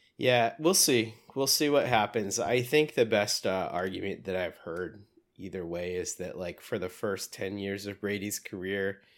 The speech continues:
it was probably more Belichick, and for the,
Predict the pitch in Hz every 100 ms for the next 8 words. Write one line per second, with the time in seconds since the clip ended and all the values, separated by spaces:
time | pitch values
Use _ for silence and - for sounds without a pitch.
0 | _ _ _ - 107 104 - 104 101 101
1 | 101 98 101 98 87 92 95 - 101 -
2 | - - - 98 107 - 98 92 92 85